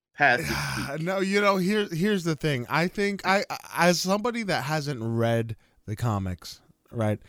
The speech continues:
Speaker 2: I appreciate the world. I really en-, like the, the development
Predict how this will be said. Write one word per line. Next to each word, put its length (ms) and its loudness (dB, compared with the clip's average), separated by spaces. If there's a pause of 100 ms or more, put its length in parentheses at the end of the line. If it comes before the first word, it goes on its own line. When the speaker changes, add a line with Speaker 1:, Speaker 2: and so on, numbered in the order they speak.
(420)
Speaker 2:
I 120 2
appreciate 680 2
the 100 2
world. 580 4
I 120 2
really 560 4
en-, 260 -2
like 560 2
the, 320 2
the 140 -2
development 760 -2